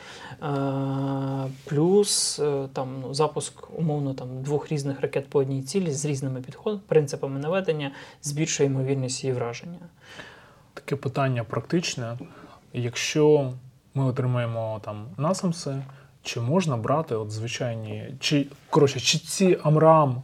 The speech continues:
Speaker 2: які використовують винищувачі, і ті, що використовують насамси, це одні й ті самі? Чи можна так просто взяти, наприклад, з арсеналів тих країн, у яких є авіаційні ракети,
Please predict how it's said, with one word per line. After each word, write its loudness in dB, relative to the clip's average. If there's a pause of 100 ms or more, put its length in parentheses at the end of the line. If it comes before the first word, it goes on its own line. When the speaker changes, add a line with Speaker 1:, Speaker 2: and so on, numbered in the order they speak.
(120)
Speaker 2:
які 2
використовують 4
винищувачі, 0
і -4
ті, -4
що -4
використовують -4
насамси, -2
це -6
одні 2
й 0
ті 0
самі? -6
Чи -6
можна 4
так -4
просто -4 (300)
взяти, 2
наприклад, -6
з 2
арсеналів 0
тих 0 (240)
країн, 4
у -4
яких -6
є -4 (240)
авіаційні -4
ракети, 0